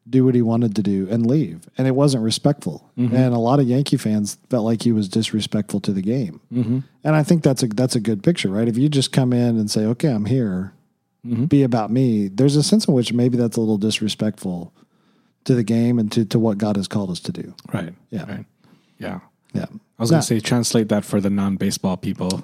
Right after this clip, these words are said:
Speaker 1: Yeah.
Speaker 2: which, which I think you did. You said, like, you know, he's, he's walking in there.
Speaker 1: Yeah.
Speaker 2: Well, like, the game is about, really about him.
Speaker 1: Yes.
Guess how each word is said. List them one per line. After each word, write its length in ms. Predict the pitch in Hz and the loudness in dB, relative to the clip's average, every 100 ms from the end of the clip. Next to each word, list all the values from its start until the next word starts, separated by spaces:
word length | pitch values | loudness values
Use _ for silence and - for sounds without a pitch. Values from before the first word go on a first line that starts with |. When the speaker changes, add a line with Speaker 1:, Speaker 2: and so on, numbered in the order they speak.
| - | -4
Speaker 1:
Yeah. 160 | 113 113 | 0 2
Speaker 2:
which, 180 | 180 131 | 2 2
which 160 | 131 | 2
I 60 | 120 | 2
think 240 | 135 120 | 2 2
you 60 | 113 | 2
did. 260 | 113 110 107 | 2 2 2
You 60 | |
said, 240 | 104 101 98 | 0 0 0
like, 220 | 95 92 - 113 | -2 -4 -8 -8
you 100 | 104 | -6
know, 160 | 92 - | -6 -4
he's, 220 | 147 147 131 | 0 2 4
he's 160 | 160 | 4
walking 360 | 139 135 135 131 | 4 2 2 2
in 140 | 123 | 4
there. 320 | 113 107 101 - - - | 4 2 0 -4 -10 -6
Speaker 1:
Yeah. 180 | 120 98 - | -4 -4 -8
Speaker 2:
Well, 160 | 117 110 | -6 -4
like, 240 | 107 107 - | 0 -2 0
the 60 | |
game 240 | 120 135 135 | 2 2 4
is 80 | 113 | 2
about, 160 | 104 107 | 0 2
really 160 | 185 | 2
about 200 | 160 87 | 2 0
him. 380 | - 120 80 85 127 | 0 0 0 -4 -6
Speaker 1:
Yes. 380 | 123 87 - | -6 -6 -10